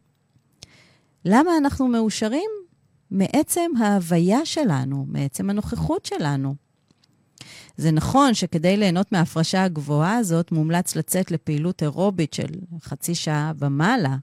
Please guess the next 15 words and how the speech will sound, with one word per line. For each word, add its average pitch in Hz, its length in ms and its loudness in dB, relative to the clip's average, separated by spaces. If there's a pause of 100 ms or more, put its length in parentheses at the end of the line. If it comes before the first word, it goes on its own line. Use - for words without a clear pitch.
(600)
אבל 175 220 6
הבונוס 262 640 2
הוא 165 240 0 (460)
שמדובר 190 640 2
בהפרשה 196 640 0 (160)
ובהשפעה 170 840 -2
מצטברת. 170 1000 -2 (720)
וככל 202 680 0
שאנחנו 208 520 -2
יותר 214 400 0
מורגלים 226 720 0 (460)
בפעילות, 180 580 2
בפ-, 160 580 -2
בפעילות 165 580 0
גופנית 175 640 -2